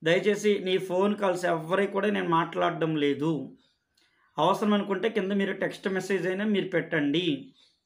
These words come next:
నేను రోస్టర్లే చూస్తున్నాను ప్రతి ఒక్కరి,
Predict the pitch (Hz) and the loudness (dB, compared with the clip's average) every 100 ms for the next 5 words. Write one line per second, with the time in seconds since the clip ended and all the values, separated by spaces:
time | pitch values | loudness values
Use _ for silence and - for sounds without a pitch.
0 | _ _ _ _ _ - 180 180 165 180 | _ _ _ _ _ -2 0 2 4 4
1 | 196 - 220 214 220 202 - 202 185 170 | 4 0 2 4 4 0 -2 -2 -2 -2
2 | 170 190 170 - 170 180 160 143 | 0 0 0 0 2 2 2 -2